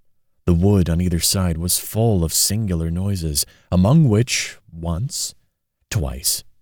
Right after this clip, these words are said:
and again, he distinctly heard whispers in an unknown tongue. His neck was in pain, and lifting his hand to it,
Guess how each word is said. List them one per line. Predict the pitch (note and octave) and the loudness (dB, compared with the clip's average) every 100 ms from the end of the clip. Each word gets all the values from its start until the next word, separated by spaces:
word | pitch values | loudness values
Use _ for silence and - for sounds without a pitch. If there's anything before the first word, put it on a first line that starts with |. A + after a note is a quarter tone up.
| _ - | _ -2
and | G2 | 0
again, | F2 G2+ B2+ C#2 C2+ _ _ _ _ _ | 0 0 -2 -4 -10 _ _ _ _ _
he | - C#3+ | 0 2
distinctly | D#3 - - - G#3 G#3+ - A#2+ | 4 2 -2 0 0 0 2 2
heard | G2+ A#2 | 4 2
whispers | F#2+ C#3+ - - C#2 B1 - - _ _ - | 4 4 2 0 -4 -4 -6 -6 _ _ -2
in | G2 | 0
an | G2 | 0
unknown | A2+ B2 B2 F2+ D2+ E2+ | 0 0 2 -2 -4 -8
tongue. | - B2 A2 C#2+ C#2 _ _ _ _ _ _ _ _ _ _ | -8 -8 -8 -10 -14 _ _ _ _ _ _ _ _ _ _
His | A#2 A2+ | 2 4
neck | D#3 - - - | 4 2 -4 -6
was | A2+ A#2 | -2 0
in | A2 | -2
pain, | - A#2+ A2 D#2+ C#2+ _ _ _ _ _ | -4 -6 -4 -4 -8 _ _ _ _ _
and | - A2+ A2+ | -2 0 0
lifting | - C3 D#3+ - A#2 | -2 0 0 0 0
his | G2 G2 | 2 0
hand | F#2 A#2 G2+ F2 - | -2 -2 0 -2 -4
to | - F2+ | -4 -4
it, | D2 | -4